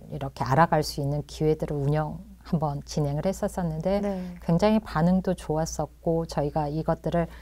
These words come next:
Speaker 1: 한시적으로 하는 것보다는 일 년 내내 운영을 하는 것들이 좋겠다는
Speaker 2: 네.
Speaker 1: 판단이 들어서 상품을 조금 더 정비하게 되면은
Speaker 2: 음.
Speaker 1: 어, 조금 더 다양하게
Speaker 2: 네.
Speaker 1: 자주 만나실 수 있는 기회들을 제공해 드릴 수 있을 것 같습니다.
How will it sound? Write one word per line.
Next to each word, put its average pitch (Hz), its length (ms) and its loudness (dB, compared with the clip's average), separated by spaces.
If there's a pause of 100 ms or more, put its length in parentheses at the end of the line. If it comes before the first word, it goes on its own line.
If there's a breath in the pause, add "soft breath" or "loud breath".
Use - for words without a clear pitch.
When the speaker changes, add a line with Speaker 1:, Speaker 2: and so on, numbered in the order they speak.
(180 loud breath)
Speaker 1:
한시적으로 220 760 4
하는 175 240 0
것보다는 160 680 0 (280 soft breath)
일 156 160 4
년 156 380 4
내내 143 300 6
운영을 151 380 2
하는 160 200 0
것들이 151 340 -4
좋겠다는 151 640 -2
Speaker 2:
네. - 60 -10
Speaker 1:
판단이 165 540 0
들어서 165 440 0 (320 loud breath)
상품을 226 400 -2
조금 196 300 0
더 165 80 -2
정비하게 170 540 2
되면은 156 600 0
Speaker 2:
음. 196 340 -6
Speaker 1:
어, 143 300 -6 (200)
조금 - 440 -8
더 - 240 -4
다양하게 139 680 -2
Speaker 2:
네. 170 200 -4
Speaker 1:
자주 160 280 0
만나실 156 500 2
수 151 160 -6
있는 143 240 0
기회들을 151 380 -2
제공해 160 440 0
드릴 180 240 -6
수 - 140 -8
있을 147 240 -8
것 165 100 -8
같습니다. 156 580 -10